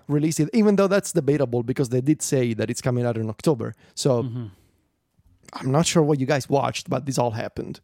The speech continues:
Speaker 2: So Federico is on, uh, zero points. Um,
Speaker 1: Well.
Speaker 2: So there we go.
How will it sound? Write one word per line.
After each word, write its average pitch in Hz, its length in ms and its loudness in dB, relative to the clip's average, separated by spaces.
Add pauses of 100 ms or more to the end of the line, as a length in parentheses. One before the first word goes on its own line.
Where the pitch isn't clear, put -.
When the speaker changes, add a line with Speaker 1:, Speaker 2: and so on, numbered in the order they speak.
(180)
Speaker 2:
So 156 180 2
Federico 185 560 2
is 151 200 2
on, 139 400 4 (120)
uh, 120 640 2
zero 127 380 2
points. 104 680 -6 (480)
Um, 110 680 -4
Speaker 1:
Well. 127 260 -4 (640)
Speaker 2:
So - 140 -10
there 101 160 -8
we 101 80 -14
go. 107 260 -10